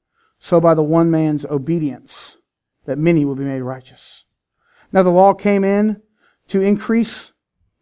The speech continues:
the trespass. But where sin increased, grace abounded all the more, so that as sin reigned in death, grace also might reign through righteousness,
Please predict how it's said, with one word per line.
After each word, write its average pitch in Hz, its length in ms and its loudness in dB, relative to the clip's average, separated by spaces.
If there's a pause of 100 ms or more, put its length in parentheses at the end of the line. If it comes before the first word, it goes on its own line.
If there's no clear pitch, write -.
the 175 80 -4
trespass. - 720 -6 (720)
But 196 80 2
where 202 160 4
sin 233 300 0
increased, 240 520 0 (320)
grace 220 540 2 (180)
abounded 226 720 2 (300)
all 226 720 4
the 202 100 0
more, 214 520 4 (760)
so - 140 2
that 208 140 6
as 240 420 4 (840)
sin 262 720 2
reigned 254 460 2
in 240 240 0
death, 160 400 2 (400)
grace 196 440 0 (120)
also 175 420 0
might 156 180 -2
reign 170 460 -2
through 156 220 -6
righteousness, 147 840 -6